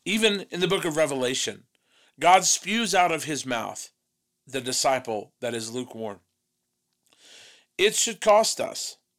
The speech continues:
We can't be ambivalent. We can't be lackadaisical. We can't be lukewarm. We have to be all in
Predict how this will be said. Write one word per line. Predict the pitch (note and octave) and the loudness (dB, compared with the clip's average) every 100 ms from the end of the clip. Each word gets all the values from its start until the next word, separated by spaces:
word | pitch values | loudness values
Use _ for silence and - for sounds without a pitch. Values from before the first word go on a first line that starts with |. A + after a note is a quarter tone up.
| _ | _
We | - D#3+ | -12 -2
can't | G#3+ A3 F#3 | 4 4 2
be | E3+ F#3+ D#3 - | -2 -2 -2 -2
ambivalent. | D3+ C3+ D#3+ C3 G2 - - _ - | -2 0 0 -4 -8 -16 -20 _ -14
We | C3+ | -6
can't | G#3+ G3+ E3 | 0 0 0
be | G3+ G3 | -2 0
lackadaisical. | D#3+ E3 D#3+ D3+ C#3 D#3 C#3 B2+ - - _ _ _ | 4 4 2 -4 -2 -2 -4 -8 -10 -16 _ _ _
We | D3+ | -6
can't | - A3 F#3+ | 0 0 0
be | E3+ G#3 F3 | -2 0 0
lukewarm. | E3 E3+ - F3+ C#3+ - _ _ _ _ _ _ - | 0 -2 -2 -4 -4 -8 _ _ _ _ _ _ -4
We | F3 | 0
have | G#3 | 0
to | A#3 | 0
be | F#3 E3 | -2 2
all | D3+ G3+ F3 | 4 4 2
in | E3 F3 | -4 -6